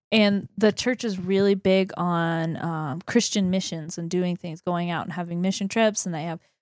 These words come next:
missionaries all over the world. And so I, we would have missionaries come, or we would watch videos, like, growing up, always hearing stories about refugees, hearing stories about people in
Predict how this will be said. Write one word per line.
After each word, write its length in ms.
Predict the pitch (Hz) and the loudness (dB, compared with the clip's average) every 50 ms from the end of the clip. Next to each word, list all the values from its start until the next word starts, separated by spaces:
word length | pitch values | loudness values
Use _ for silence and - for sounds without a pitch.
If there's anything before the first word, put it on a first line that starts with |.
| _ - | _ 4
missionaries 580 | 214 233 233 - - 240 220 214 208 202 196 190 | 4 6 6 6 4 4 4 4 4 4 4 4
all 220 | 185 190 202 202 | 4 4 4 4
over 220 | 196 196 190 196 | 4 4 2 0
the 100 | 185 180 | -2 -2
world. 400 | 170 165 175 170 170 170 175 170 | -2 0 2 4 4 4 2 2
And 100 | 170 160 | 0 -2
so 340 | - - - 170 165 160 175 - _ _ _ _ - | -4 0 0 2 2 0 -2 -4 _ _ _ _ 2
I, 520 | 196 208 214 214 214 208 208 185 147 - - _ _ _ _ _ _ _ _ _ - | 4 4 6 6 6 4 2 0 -2 -6 -10 _ _ _ _ _ _ _ _ _ 0
we 180 | 214 214 220 | 4 4 6
would 160 | 208 202 202 | 6 6 4
have 240 | 196 202 196 185 185 | 4 4 2 2 4
missionaries 560 | 190 196 190 185 - 208 196 190 180 185 190 | 4 4 4 2 2 2 2 2 2 0 -2
come, 320 | - - - 190 185 180 185 | -2 0 2 4 4 4 2
or 100 | 180 175 | 0 0
we 120 | 180 190 | 0 0
would 140 | 185 185 190 | 0 0 0
watch 260 | 180 175 185 - - | 0 -2 -2 -4 -4
videos, 640 | - 185 180 175 190 185 180 175 170 170 175 170 - | 0 2 2 4 4 4 4 4 4 2 2 0 -2
like, 160 | 170 147 170 | -2 -4 -4
growing 400 | - 180 180 185 180 180 175 175 | -2 0 2 2 2 2 0 0
up, 200 | 175 170 - - - | 0 -2 -4 0 2
always 380 | - 190 196 196 196 185 175 - | 6 6 6 6 6 4 2 0
hearing 320 | - 208 202 190 180 175 | 0 0 2 2 2 0
stories 560 | - - - 185 175 170 160 160 160 160 - | -2 -2 0 0 0 0 0 0 0 -2 -2
about 320 | 165 - 165 160 - - 165 | -4 -4 -2 -2 -2 -2 -2
refugees, 640 | 165 160 - - 170 165 - - 170 170 160 160 - | -4 -4 -2 -4 -4 -4 -4 -2 -2 -2 -2 -2 0
hearing 300 | - 202 190 190 190 190 | 2 4 4 6 4 4
stories 420 | - - - 190 180 175 175 - | 2 2 2 4 4 4 2 0
about 260 | 190 - 147 - - | 0 0 0 0 0
people 320 | - 190 175 - 170 165 160 | -2 -6 -6 -4 -2 -2 -2
in 140 | 156 160 - | -2 -4 -6